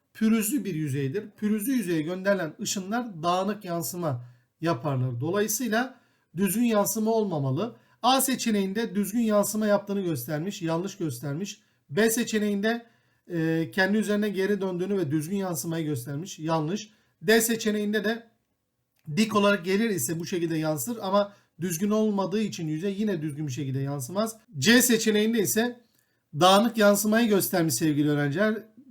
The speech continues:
Dolayısıyla bakınız gelen ışınlar dağınık bir şekilde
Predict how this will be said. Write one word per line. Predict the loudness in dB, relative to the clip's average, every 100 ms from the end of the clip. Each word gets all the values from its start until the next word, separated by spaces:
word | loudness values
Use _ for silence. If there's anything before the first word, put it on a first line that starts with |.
| -2
Dolayısıyla | 2 2 0 0 2 2 0
bakınız | -8 -6 -6 -8 _ _ _ 2
gelen | 4 6 4
ışınlar | 0 -2 0 0 0
dağınık | 2 2 0 -4
bir | -4
şekilde | -2 -4 -2 -2